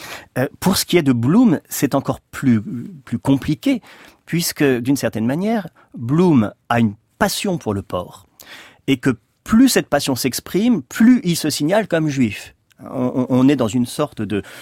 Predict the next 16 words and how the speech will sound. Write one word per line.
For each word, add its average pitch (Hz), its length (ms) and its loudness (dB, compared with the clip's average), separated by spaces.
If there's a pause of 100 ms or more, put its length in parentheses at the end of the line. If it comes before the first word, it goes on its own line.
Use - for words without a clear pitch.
(140)
de, 104 220 -2
de 104 180 -2
jeu 110 220 0
à 104 60 2
front 190 320 0
renversé. 123 640 0 (500)
Euh, 110 240 -2
Bloom 131 460 2 (640)
cuisine 156 380 2
du 143 100 0
porc 131 540 0 (340)
tout - 220 -4
en 151 60 0
sachant 156 520 0 (360)
qu'il 120 200 -4
transgresse, 127 920 -2